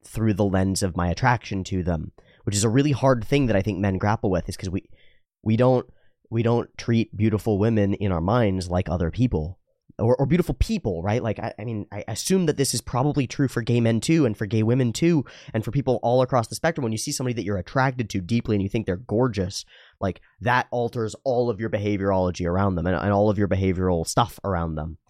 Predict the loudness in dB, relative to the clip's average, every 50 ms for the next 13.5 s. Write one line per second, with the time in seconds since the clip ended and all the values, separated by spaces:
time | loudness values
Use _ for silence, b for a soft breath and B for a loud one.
0 | b b b b b b -4 -2 -2 0 0 0 0 0 0 0 0 0 0 0
1 | 0 -2 -2 -2 b b b b b b -4 -2 0 0 0 0 -2 -4 _ _
2 | _ _ _ _ _ _ _ _ _ -8 -4 0 2 2 2 2 2 0 -2 -4
3 | -6 -2 0 2 4 4 2 0 -2 -2 0 2 4 4 4 2 2 0 0 0
4 | 2 2 0 0 0 -2 0 2 2 2 2 2 0 0 -2 -2 -4 -4 -4 -4
5 | -2 0 2 2 2 2 2 0 0 -2 -2 -2 0 0 0 0 -2 -6 -4 -2
6 | -2 0 0 0 0 0 0 0 0 0 -2 -2 -4 -6 -8 -12 -14 -16 b b
7 | b b b 0 2 2 2 2 0 0 0 0 0 -2 -4 -2 -2 0 0 0
8 | 0 0 0 0 -2 -2 -2 -2 -2 0 0 0 0 0 0 0 -2 -6 -4 0
9 | 0 0 2 0 -2 -4 -8 _ _ _ _ _ _ _ _ _ _ -12 -6 -2
10 | 0 0 2 2 0 0 0 0 2 2 4 2 0 -2 -4 b b b b b
11 | b 0 2 2 2 0 0 -2 -4 -4 -6 -4 -2 0 0 0 0 -2 -4 -6
12 | -6 -6 -6 -6 -4 -2 -2 0 0 2 2 2 2 2 0 0 -2 0 -2 -2
13 | -2 0 0 -2 -2 -2 -2 -4 -6